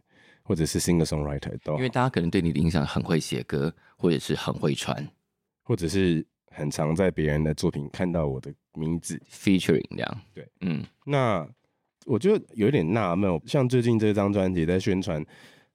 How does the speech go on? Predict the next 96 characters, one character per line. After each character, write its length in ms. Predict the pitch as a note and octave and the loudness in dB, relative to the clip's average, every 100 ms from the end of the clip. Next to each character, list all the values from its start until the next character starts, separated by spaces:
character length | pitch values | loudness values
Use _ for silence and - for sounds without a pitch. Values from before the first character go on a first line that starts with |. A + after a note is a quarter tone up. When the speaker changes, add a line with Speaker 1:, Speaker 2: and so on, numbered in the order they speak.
| _ _ | _ _
Speaker 1:
已 140 | D3+ | 0
经 180 | D3 G#3+ | 2 2
快 220 | A3 F#3 | 2 4
要 120 | E3 | 4
可 160 | C3+ C3+ | 2 0
以 60 | G2+ | 0
看 180 | A#2+ | 0
到 180 | A#2 A2 | -2 -2
有 100 | D2+ | -4
一 40 | D#2+ | -2
些 160 | G#2+ | -2
访 220 | G#2 C2+ | -2 -6
纲 180 | D#2+ F#2 | -4 -2
会 80 | G2+ | 0
出 200 | - G#2 | 0 0
现 180 | G#2+ F2+ | 0 0
说 160 | G#2 | 2
：“啊， 60 | B2 | 2
那 80 | E3+ | 4
你 100 | A#2 | 2
从 220 | F2 D#2+ | 0 -2
幕 160 | F#2+ F#2 | 2 2
后 140 | F#2 | 2
转 180 | E2 C2+ | 0 -4
到 100 | D#2 | -2
幕 220 | E2+ F2 | 0 0
前 180 | - B1 | -2 -4
的 80 | C#2 | -4
心 240 | - F2+ | -2 -2
情 180 | E2+ C2 | -2 -6
是 140 | - | -8
什 160 | D#2+ - - | -8 -8 -12
么？” 160 | - - - - | -16 -20 -20 -20
就 160 | - G3+ | -6 -2
是 80 | G3 | 2
Speaker 2:
谁 160 | A2+ | 2
说 160 | B2+ D#3+ | 2 2
你 100 | A#2+ | 2
从 180 | B2 F#2 | 2 2
幕 220 | G#2 G2 | 4 4
后 200 | G2 D#2+ | 4 2
啊？ 100 | - | 0
Speaker 1:
就 80 | B3 | -4
是 80 | - _ - | -10 _ -4
已 60 | |
经 140 | C#3 A3 | 0 2
可 140 | F3 | 4
以 60 | B3 | 4
感-， 220 | - A3+ A3 | 4 2 2
<laughs> 0 | |
快 160 | A3 | 4
开 200 | A3+ A3 | 4 4
始 140 | A#3+ F#3+ | 4 2
要 120 | G3 | 2
感 200 | F#3 A#2 | 2 0
觉 180 | A2 A2 G#2+ - | 2 0 2 -2
是 80 | A#3 | 0
不 60 | F#3+ | 2
是 160 | A3 | 2
社 240 | F3+ F#3 E3+ | 4 4 6
会 140 | E3 | 6
大 200 | E3+ C#3+ | 6 4
众 160 | C3+ B2+ | 2 0
开 160 | C3 | 0
始 160 | B2+ G2+ | -2 -4
有 160 | D#2 D#2+ | -4 -2
一 80 | |
种 200 | G2+ D#2+ C#2+ | -2 -2 0
这 80 | |
样 160 | G2+ E2+ | -2 0
的 60 | F#2+ | 2
认 340 | G2+ F2+ D#2 | 4 2 0
知， 240 | - E2 | -4 -2
就 80 | F#2 | 0
觉 160 | B2+ G#2 | 2 2
得 100 | G#2 | 2
Speaker 2:
哦， 140 | B2+ | 0
这 80 | D#3 | 0
可 140 | D3+ B2+ | 0 0
是 80 | |
一 140 | E3 D#3+ | 2 0
直 200 | C3+ G#2+ | 2 4
就 120 | A#2+ | 6
站 200 | C3+ B2 | 8 6
在 200 | A2+ A2+ | 6 4
台 240 | - - | 2 -2
前。 80 | G#2+ | 0
Speaker 1:
不 60 | F3+ | 2
是 60 | |
作 280 | D#3+ G3 D3+ | 2 4 4
者 200 | - F#2+ | 4 0
跑 260 | E2+ F#2+ E2+ | 0 0 0
来 140 | E2 | -2
出 200 | - A2+ | 0 2
唱 260 | A2 G#2+ F2 | 2 0 2
片， 260 | A#2+ F2 | 2 0